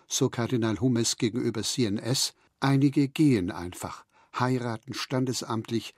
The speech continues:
kriegen Kinder, und die Bischöfe hatten keine Handhabe, weil die Person, die gegangen war, nichts in die Wege leitete. Wenn diese Person nicht daran interessiert ist, ihre Lage zu klären, dann liegt es im Interesse der Kirche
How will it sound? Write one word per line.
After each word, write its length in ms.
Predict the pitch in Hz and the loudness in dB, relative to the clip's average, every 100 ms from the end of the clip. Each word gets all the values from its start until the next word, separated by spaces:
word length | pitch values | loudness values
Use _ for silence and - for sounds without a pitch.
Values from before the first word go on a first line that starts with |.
| _ _ | _ _
kriegen 440 | - 120 117 117 110 | -2 0 2 2 4
Kinder, 440 | 147 123 101 85 _ - _ | 4 4 0 -8 _ -20 _
und 180 | 104 | 0
die 120 | 110 98 | 2 2
Bischöfe 560 | 127 - 135 - 123 - _ - | 2 2 0 0 -4 -4 _ -8
hatten 320 | 107 - 95 | -6 -4 -6
keine 400 | - 113 131 123 | -2 2 4 2
Handhabe, 580 | 117 117 - 107 107 98 - _ _ | -2 -4 -4 -6 -4 -8 -12 _ _
weil 160 | - 101 | -2 -2
die 160 | 98 104 | 0 -4
Person, 520 | 98 - 113 120 131 | -4 -4 0 2 2
die 140 | 135 | 2
gegangen 480 | 131 117 113 113 101 | -2 -2 0 0 0
war, 260 | 104 104 - _ _ - | 0 -2 -4 _ _ 2
nichts 500 | 117 104 - - - | 4 4 -2 -6 -6
in 180 | - 120 | -4 0
die 160 | 127 117 | 2 2
Wege 260 | 113 110 | 0 0
leitete. 520 | 92 85 98 117 110 - _ _ - | -2 -4 -6 -8 -8 -16 _ _ -2
Wenn 360 | 104 151 180 | 4 4 4
diese 280 | 147 110 104 | 0 -2 -4
Person 560 | 92 117 - 156 135 127 | -4 -6 -6 -6 -4 -2
nicht 280 | 139 - | -4 -2
daran 280 | 135 120 117 | -2 0 0
interessiert 720 | 139 127 117 117 104 - 147 - | 0 0 -2 -2 -2 4 2 2
ist, 280 | 107 - | -4 -4
ihre 240 | 110 104 104 | -4 -2 0
Lage 340 | 101 104 95 | 0 -2 -4
zu 160 | - 107 | -4 -6
klären, 560 | - 110 104 101 139 - - - _ _ | -2 2 2 2 -2 -6 -18 -20 _ _
dann 180 | 127 127 | 0 2
liegt 280 | 123 147 - | 0 -2 -2
es 160 | 123 | -2
im 100 | 135 | 0
Interesse 720 | 113 107 101 113 101 120 - 110 | 0 0 -4 -6 -4 -2 -2 -2
der 140 | 92 | -6
Kirche 500 | - 127 131 - 131 | -4 -2 -2 0 -2